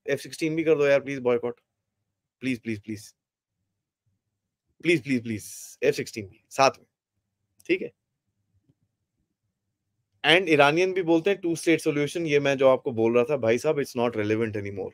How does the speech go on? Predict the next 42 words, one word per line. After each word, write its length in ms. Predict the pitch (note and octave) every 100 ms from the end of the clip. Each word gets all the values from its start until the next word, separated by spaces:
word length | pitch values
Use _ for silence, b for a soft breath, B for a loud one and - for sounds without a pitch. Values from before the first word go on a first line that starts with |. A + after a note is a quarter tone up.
| _ _ A2
it 100 | A2+
will 160 | G#2+
not 140 | A2 A2 G#2
work।" 140 | G#2 - _ _ _ _ _ _
जब 160 | A#2+ - -
तक 140 | F#3 _
टू 140 | C#3+ D3
स्टेट 300 | - D#3 C#3
का 120 | D3+
कोई 200 | - D3+
स्ट्रक्चर 500 | - - - - D3+
नहीं 140 | C#3
निकलेगा, 540 | A#2+ G#2+ G#2 G2 G#2+ D#3+
तब 260 | - A#2+ - C#3+
तक 60 | - B2+
it 80 | G#2
will 420 | B2+ A#2 G2 G2+
not 160 | B2
work। 260 | - G2+ F2+ _ _ _ _ _ _ _ _ _ _ _ _ _ _ _ A2+
अगर 180 | D#3
आपको 300 | D#3 D3 -
ये 360 | D#3+ E3 C#3+ A2+ - _ A#2
घाव 380 | G#2+ A2+ C3+ D3+
एक 80 |
खुला 260 | - A#2 C3
चाहिए, 380 | - A#2 F3+ E3+
ठीक 280 | - D#3 E3
है, 120 | D#3+
अमेरिकन 380 | B2+ B2 D3+ D3
को 120 | D3
जैसे 240 | C3 C#3
शौक 300 | B2+ A#2+ C#3
है, 120 | C#3 - _ _ _ - - -
कहीं 140 | C3
ना 100 | C#3+
कहीं 220 | - C#3
एक 120 | C3
छोटी 220 | C3 B2 C3+
सी 80 |
वॉर 240 | A#2+ A2+ B2
होनी 180 | A2+ B2
चाहिए, 320 | C3 B2+